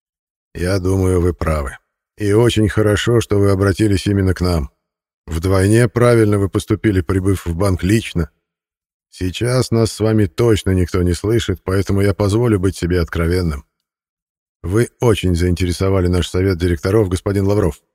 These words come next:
Мы видим, как вы добиваетесь своих целей, и видим результаты, прежде всего финансовые, такова уж наша специфика, которые могут принести ваши усилия.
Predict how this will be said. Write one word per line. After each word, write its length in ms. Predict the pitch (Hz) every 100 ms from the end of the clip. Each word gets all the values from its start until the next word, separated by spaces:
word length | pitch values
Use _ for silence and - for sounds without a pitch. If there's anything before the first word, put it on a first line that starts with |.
| _ _ _ _ _
Мы 200 | 92 101
видим, 400 | 95 113 123 113
как 220 | 107 113
вы 80 | 117
добиваетесь 640 | 107 107 113 120 101 98
своих 260 | - 104 92
целей, 340 | - 127 110
и 140 | 87 95
видим 320 | 107 110 110
результаты, 680 | 110 110 117 135 104 85 82 _ -
прежде 320 | 90 113 117
всего 320 | 117 123 123
финансовые, 720 | - 123 127 104 - 82 78 _ _
такова 280 | - 80 80
уж 120 | 80
наша 220 | 82 -
специфика, 640 | - - - 90 - - - _
которые 380 | 135 110 104 104
могут 280 | 101 95
принести 380 | - 104 110 -
ваши 240 | 95 87 98
усилия. 440 | 95 101 73 69